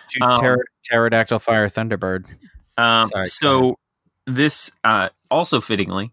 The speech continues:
Speaker 2: having just recently cut my own hair, uh, this is the Mad Max style season, so I feel like,
Speaker 1: <laughs>
Speaker 2: uh, this is the same sort of thing. <laughs>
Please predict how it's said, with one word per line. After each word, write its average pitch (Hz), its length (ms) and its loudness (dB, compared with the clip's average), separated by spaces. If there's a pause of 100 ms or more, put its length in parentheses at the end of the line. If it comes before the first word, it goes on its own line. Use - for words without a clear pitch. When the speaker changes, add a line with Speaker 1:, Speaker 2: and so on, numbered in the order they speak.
Speaker 2:
having 101 500 -2
just 110 200 -2
recently 101 380 -4
cut - 240 -2
my 107 160 0
own 92 140 -4
hair, 92 360 -2
uh, 95 360 0
this 98 240 -6
is 101 100 -6
the 98 80 0
Mad 104 340 0
Max 107 320 0
style 101 300 2
season, 104 380 -4
so 101 200 -2
I 90 60 2
feel 95 240 -4
like, 87 320 -4 (360)
Speaker 1:
<laughs> - 380 -18
Speaker 2:
uh, 87 300 2 (220)
this 98 260 -2
is 98 280 0
the 104 120 -6
same 98 300 0
sort 92 240 2
of 90 80 -6
thing. 101 360 -4
<laughs> - 60 -16